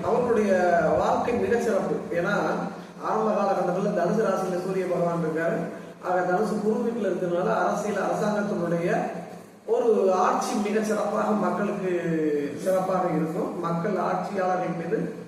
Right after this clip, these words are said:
நம்பிக்கை கொள்ளும் விதத்தில் அவர்களுடைய ஆட்சியினுடைய நிலைகள் இருக்கும். மேலும் வந்து பாத்தீங்கன்னா, அஹ், பருவமழை பொய்க்காத நிலை இருக்கும். விவசாயிகள் வந்து சந்தோஷப்படக்கூடிய நிலை இருக்கும்.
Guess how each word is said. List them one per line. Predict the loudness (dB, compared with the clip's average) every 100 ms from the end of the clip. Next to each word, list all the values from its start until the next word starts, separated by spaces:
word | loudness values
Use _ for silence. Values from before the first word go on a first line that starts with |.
| -16 -10
நம்பிக்கை | -4 -2 0 0 2
கொள்ளும் | 2 2
விதத்தில் | 0 0 0 -2 0
அவர்களுடைய | 2 2 0 0 0
ஆட்சியினுடைய | 0 -2 -2 -2 -2 -2 0 2 4 2 -2 -8 -12 -10 -4
நிலைகள் | 2 2 4
இருக்கும். | 2 2 0 0 -2 -4 -8 -14 -14 0
மேலும் | 4 6 6
வந்து | 4 2 2
பாத்தீங்கன்னா, | 2 2 0 0 0 0 -2 -2 -6 -2
அஹ், | 0 4
பருவமழை | 4 6 4 4 4 6
பொய்க்காத | 4 2 2 4 4
நிலை | 2 2
இருக்கும். | 2 2 0 0
விவசாயிகள் | 2 2 2 4 4 2 0
வந்து | 0 0
சந்தோஷப்படக்கூடிய | -2 0 -2 0 0 -2 -2 -2
நிலை | -2 0
இருக்கும். | -2 -2 0 -2